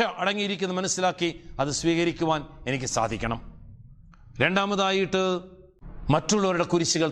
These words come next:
താങ്ങുവാൻ എനിക്ക് നിങ്ങൾക്കും സാധിക്കണം. കർത്താവ് ഈ ലോകത്തിലേക്ക് വന്നത് എൻ്റെ ഭാരം വഹിക്കുവാനാണ്. എനിക്കും ഈ ലോകത്തിൽ അപരൻ്റെ ഭാരം സഹിക്കുവാൻ സാധിക്കണം. നല്ല സമ്പ്രായക്കാരൻ അവൻ ആ തെരുവിൽ കിടക്കുന്നവനെ കണ്ട്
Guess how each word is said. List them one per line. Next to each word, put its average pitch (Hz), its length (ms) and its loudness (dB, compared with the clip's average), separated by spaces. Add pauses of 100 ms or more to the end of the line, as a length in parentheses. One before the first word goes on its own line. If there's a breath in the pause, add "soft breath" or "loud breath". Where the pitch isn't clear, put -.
താങ്ങുവാൻ 151 440 2 (260)
എനിക്ക് 143 300 0
നിങ്ങൾക്കും 127 380 -2 (100)
സാധിക്കണം. 101 460 -2 (1200)
കർത്താവ് 160 340 4
ഈ 160 60 2
ലോകത്തിലേക്ക് 165 500 2
വന്നത് 151 300 4 (320 loud breath)
എൻ്റെ 185 180 4
ഭാരം 190 340 0
വഹിക്കുവാനാണ്. 170 600 0 (1040)
എനിക്കും 214 280 4
ഈ 226 60 4
ലോകത്തിൽ 214 420 2 (360)
അപരൻ്റെ 185 360 2
ഭാരം 180 300 0
സഹിക്കുവാൻ 170 500 0
സാധിക്കണം. 151 440 0 (1400)
നല്ല 165 160 4
സമ്പ്രായക്കാരൻ 185 800 2 (720)
അവൻ 175 260 2 (460)
ആ 151 100 4 (140)
തെരുവിൽ 196 300 2
കിടക്കുന്നവനെ 196 580 0
കണ്ട് 185 300 0